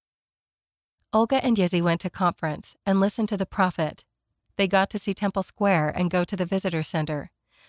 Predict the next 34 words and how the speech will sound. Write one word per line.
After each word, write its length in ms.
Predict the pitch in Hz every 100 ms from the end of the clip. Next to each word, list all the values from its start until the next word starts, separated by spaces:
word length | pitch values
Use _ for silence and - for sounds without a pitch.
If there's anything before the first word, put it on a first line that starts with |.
| _
But 140 | - 202
the 100 | 190
best 420 | 175 214 247 -
part 420 | 190 156 - - _
was 140 | 196 196
going 300 | 185 180 185
inside 340 | 180 185 165
the 80 | 165
temple. 480 | - 175 170 196 180 _ _ _ _ _ _ _ _ _ _
Dressed 320 | - 226 233
in 200 | 269 226
white, 400 | 180 160 156 - - -
Olga 240 | 202 220 233
felt 320 | - 190 190
like 180 | 185 -
she 180 | -
was 140 | 190 190
in 120 | 180
heaven 560 | 160 190 180 151 156 -
as 80 | 175
she 180 | - 196
made 240 | 185 175
special 400 | - - 196 226
promises 640 | - - 170 165 - 165 180
with 160 | -
God. 400 | 170 165 156 160 _ _ _ _ _ _ _
She 180 | - 214
even 300 | 214 220 220
got 200 | 208 190
to 100 | 196
be 120 | 196
sealed 460 | - 214 202 165 -
to 100 | 190
Yizzy. 460 | 185 175 160 175